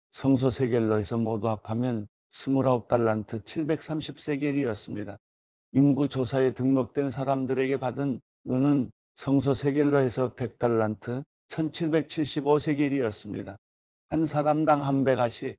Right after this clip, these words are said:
곧 성소 세겔로 해서 이분의 한 세겔씩 이십 세 이상으로 등록된 모든 사람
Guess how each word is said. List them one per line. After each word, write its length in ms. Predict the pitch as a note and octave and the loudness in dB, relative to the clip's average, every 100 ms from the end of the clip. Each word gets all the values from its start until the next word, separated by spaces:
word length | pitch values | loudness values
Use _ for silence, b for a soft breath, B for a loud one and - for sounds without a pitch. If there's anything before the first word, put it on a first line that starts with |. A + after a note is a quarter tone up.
| _ _ _ | _ _ _
곧 240 | - C3+ | 0 0
성소 380 | - C#3 C#3+ C#3 | 0 -2 0 0
세겔로 500 | B2+ C#3+ C#3 C3+ C3+ | -2 -2 2 2 2
해서 440 | A#2+ A2 - A#2+ A2+ _ - | 0 -2 -6 -8 -10 _ -2
이분의 360 | C3 A#2 C3 C3 | -2 2 0 0
한 220 | A#2 D3 | -4 -4
세겔씩 560 | C3 B2+ C3 - C3+ - _ _ - | -4 0 -2 -2 -10 -12 _ _ 2
이십 340 | C#3+ C3 C#3+ | 2 2 -4
세 180 | - D3 | 0 0
이상으로 460 | C#3+ C#3 C3+ C#3+ | 0 -2 0 0
등록된 560 | D#3 D3 C#3+ C#3+ - D3 | 0 2 4 2 0 0
모든 280 | C3 B2+ C#3+ | 0 0 -2
사람 320 | B2+ D3 E3 | -2 -4 -6